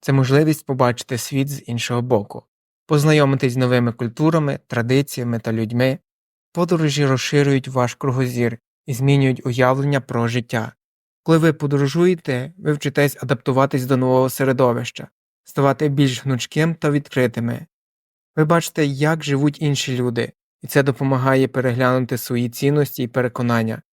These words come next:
Навіть коротка поїздка в інше місто може подарувати натхнення на нові ідеї.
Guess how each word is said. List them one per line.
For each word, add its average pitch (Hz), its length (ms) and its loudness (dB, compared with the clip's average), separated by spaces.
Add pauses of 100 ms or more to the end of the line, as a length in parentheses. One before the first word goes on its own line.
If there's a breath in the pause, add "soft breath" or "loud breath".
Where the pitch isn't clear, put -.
(340)
Навіть 170 220 2
коротка 160 500 2
поїздка 139 600 -4
в - 20 -2
інше 135 300 -2
місто 143 320 0
може 123 260 0
подарувати 123 520 0
натхнення 127 580 -4
на 123 140 -2
нові 117 260 -2
ідеї. 120 580 0